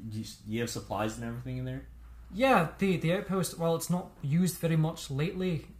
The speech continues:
Speaker 2: uh, if we would have caravans coming from some of the other prefects, they would drop their goods off here, leave their names, who d-, who dropped it off, who's picking it up,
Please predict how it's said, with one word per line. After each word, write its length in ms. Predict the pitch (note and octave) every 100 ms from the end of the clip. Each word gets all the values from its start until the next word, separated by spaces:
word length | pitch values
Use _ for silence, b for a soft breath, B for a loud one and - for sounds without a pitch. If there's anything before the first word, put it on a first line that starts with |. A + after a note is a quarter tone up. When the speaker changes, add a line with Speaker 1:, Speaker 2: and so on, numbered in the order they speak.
| -
Speaker 2:
uh, 240 | D3 D3 D#3+
if 300 | - D3+ -
we 100 | D#3
would 140 | C#3+ B2+
have 240 | A#2+ C3+
caravans 460 | - D#3 D3+ D3 C3
coming 240 | D3 C#3+
from 360 | C#3 D3 C#3 B2+
some 220 | - D3
of 60 | B2+
the 140 | C3
other 320 | D3 C#3 C3+ B2+ -
prefects, 560 | - E3+ - E3 - -
they 120 | D3
would 220 | C#3 B2+ - B B B -
drop 300 | E3 C#4+ -
their 100 | D3
goods 300 | B2+ D#3+ D#3
off 180 | C#3+ -
here, 420 | D3+ D#3+ F3 D#3 - B B B
leave 200 | D#3 E3
their 160 | D3 C#3+
names, 400 | C#3 D#3 F3 F3
who 200 | D#3+ D3+
d-, 120 | C#3 C#3+ C3
who 100 | D3+
dropped 340 | - E3+ E3+
it 80 | C3
off, 360 | C#3+ G3 - - - - - -
who's 180 | F3+ F3+
picking 300 | F#3 D#3+ C3+
it 120 | C#3
up, 280 | E3+ G3+